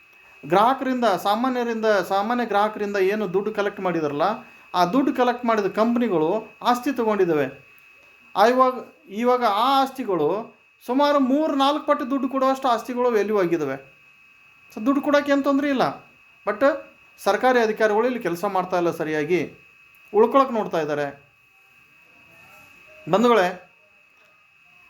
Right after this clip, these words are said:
ಸೆಬಿ ಕೊಡುತ್ತೆ, ಇದು ಕೊಡುತ್ತೆ ಅಂತೇಳಿ ಪಿ ಎಸ್ ಎಲ್ ಜನರು, ಭಾಳಷ್ಟು ಜನ ಇನ್ನೂ ಅಡ್ವರ್ಟೈಸ್ ಮಾಡ್ತಾ ಇದ್ದಾರೆ, ಮೂವತ್ತು ಸಾವಿರವರೆಗೂ ಸೆಬಿ ಕೊಡ್ತಾ ಇದೆ ಅಂತೇಳಿ. ನಾನು ಕೂಡ, ನನ್ನ ನೂರು ಗ್ರಾಹಕರು ಇದ್ದಾರೆ ಪಿ ಎಸ್ ಎಲ್ದು,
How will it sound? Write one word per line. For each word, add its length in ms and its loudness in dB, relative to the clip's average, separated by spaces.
ಸೆಬಿ 240 6
ಕೊಡುತ್ತೆ, 420 2
ಇದು 160 -2
ಕೊಡುತ್ತೆ 320 0
ಅಂತೇಳಿ 240 2
ಪಿ 160 -4
ಎಸ್ 200 2
ಎಲ್ 140 0
ಜನರು, 640 -2
ಭಾಳಷ್ಟು 420 2
ಜನ 160 -2
ಇನ್ನೂ 340 0
ಅಡ್ವರ್ಟೈಸ್ 380 0
ಮಾಡ್ತಾ 280 0
ಇದ್ದಾರೆ, 200 0
ಮೂವತ್ತು 420 0
ಸಾವಿರವರೆಗೂ 760 0
ಸೆಬಿ 200 0
ಕೊಡ್ತಾ 280 0
ಇದೆ 200 2
ಅಂತೇಳಿ. 720 -4
ನಾನು 240 2
ಕೂಡ, 180 2
ನನ್ನ 260 -2
ನೂರು 340 2
ಗ್ರಾಹಕರು 360 0
ಇದ್ದಾರೆ 200 -2
ಪಿ 220 -4
ಎಸ್ 180 0
ಎಲ್ದು, 400 -6